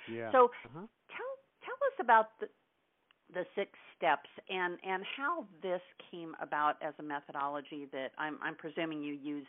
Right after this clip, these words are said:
Speaker 2: now as a, a metric and a measurement, uh, in the companies that you do invest in.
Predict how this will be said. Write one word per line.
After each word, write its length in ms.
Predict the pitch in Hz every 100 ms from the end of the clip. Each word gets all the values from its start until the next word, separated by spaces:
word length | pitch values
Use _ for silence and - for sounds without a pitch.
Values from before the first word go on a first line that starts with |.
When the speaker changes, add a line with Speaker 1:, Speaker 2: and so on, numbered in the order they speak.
| -
Speaker 2:
now 260 | 143 139
as 60 | 131 143
a, 280 | 135 -
a 20 | 143
metric 420 | 147 147 147 127
and 100 | 139
a 40 | 135
measurement, 600 | 135 135 135 135 127 - - - - - -
uh, 120 | 143 156
in 120 | 147
the 40 |
companies 400 | 139 139 135 135 135
that 140 | -
you 80 | 135
do 160 | 139 131
invest 280 | 135 110 - -
in. 120 | -